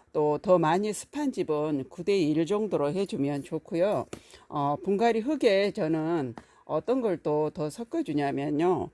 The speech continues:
요게 지렁이 오리지널 분변토입니다. 입자가 상당히 곱고요. 어, 이렇게 재색이라고 해야 되죠. 회색, 진회색으로, 어, 이루어져 있습니다.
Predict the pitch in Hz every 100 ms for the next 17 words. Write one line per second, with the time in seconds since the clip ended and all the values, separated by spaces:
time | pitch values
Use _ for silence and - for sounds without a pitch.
0 | _ _ _ 160 170 185 160 175 226 302
1 | - 202 214 202 151 180 196 151 165 180
2 | 170 143 151 165 170 170 214 208 156 127
3 | 123 113 - 156 _ _ - 170 - 226
4 | 202 202 294 302 330 349 220 170 160 -
5 | 160 185 175 117 - _ - - _ -
6 | 143 139 143 147 156 - 139 139 165 180
7 | - 202 240 285 214 165 143 156 147 135
8 | 127 131 156 180 262 294 208 - - 196
9 | 196 233 240 254 - 147 170 180 127 -
10 | - - - - 135 135 139 156 165 151
11 | 127 131 - 139 131 120 113